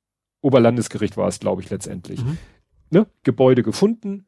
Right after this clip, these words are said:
Speaker 1: Google Maps, Satellitenansicht, drei D, mhm, alles klar. Da stehen sie. Street View,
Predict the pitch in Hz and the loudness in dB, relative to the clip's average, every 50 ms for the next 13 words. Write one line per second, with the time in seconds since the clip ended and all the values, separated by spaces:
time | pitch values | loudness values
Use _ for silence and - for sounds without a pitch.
0 | _ _ _ - 143 131 117 113 107 139 160 165 - - - _ - - 127 101 | _ _ _ -2 -2 0 0 0 2 2 2 0 0 -6 -18 _ 0 0 0 0
1 | 101 113 143 151 147 139 135 131 131 120 131 127 - - - - 110 107 107 131 | 0 -6 -10 -8 -6 -2 -2 -2 0 0 -2 -2 -2 -4 -2 -2 -2 -2 0 0
2 | 131 139 156 - _ - 113 113 113 156 175 175 _ _ _ _ _ - 120 117 | 0 0 0 -2 _ -10 -8 -6 -4 -6 -6 -6 _ _ _ _ _ -2 0 0
3 | 113 - - - 104 98 92 _ _ _ _ _ - 113 110 110 110 - - 127 | 0 0 -2 -4 -4 -4 -6 _ _ _ _ _ -2 0 0 0 0 0 0 2
4 | 139 165 180 180 160 160 170 170 175 165 _ _ _ _ _ _ _ _ _ _ | 2 2 0 -2 -2 -4 -2 -4 -4 -6 _ _ _ _ _ _ _ _ _ _
5 | _ _ _ _ _ _ - - - - 135 151 160 151 - - 165 156 156 165 | _ _ _ _ _ _ -18 -18 -8 -2 -2 -2 -2 -2 -6 -2 2 2 4 4
6 | 160 160 | 2 0